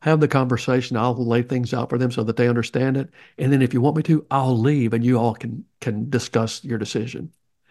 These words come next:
Is that fair enough?" And they'd say, "Absolutely. Thank you for doing that." And so what I did by doing that, that decision influencer wasn't gonna make the decision anyway, but I took them off the hook. I made them like me, and then I gave them a solution,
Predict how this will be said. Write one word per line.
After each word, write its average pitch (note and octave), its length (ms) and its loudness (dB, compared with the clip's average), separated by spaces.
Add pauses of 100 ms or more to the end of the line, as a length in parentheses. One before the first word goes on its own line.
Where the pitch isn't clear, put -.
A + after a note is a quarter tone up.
(400)
Is C3 80 -2
that B2+ 140 -4
fair C#3 180 4
enough?" C#3 340 0
And A2+ 100 -4
they'd A#2 160 -6
say, A#2+ 160 -2
"Absolutely. C3 540 -2
Thank B2 280 -4
you B2 60 -4
for A#2+ 120 -8
doing A#2+ 300 -4
that." - 220 -14 (200)
And A#2 100 -10
so C3+ 140 -2
what A#2+ 160 -2
I A2+ 100 -4
did C3 280 -4
by A#2 120 -2
doing D3+ 280 -2
that, A#2 240 -4 (420)
that D#3+ 120 -4
decision D#3 360 -2
influencer C#3+ 340 -2
wasn't B2 260 -4
gonna A#2 120 0
make A#2 160 -2
the A#2+ 60 -8
decision A2+ 380 -4
anyway, A#2 300 -4
but A2 160 -6
I A#2+ 60 -8
took B2+ 260 -8
them B2 180 -2
off A#2 180 -2
the A#2 60 -8
hook. A#2+ 180 -4
I A2+ 60 -4
made B2 260 -2
them A#2 180 -2
like A2+ 420 -2
me, B2 480 -4 (460)
and B2 240 -2
then B2+ 200 0
I A2 100 -2
gave B2+ 260 -2
them A#2 140 -2
a A2+ 40 -6
solution, B2 720 -6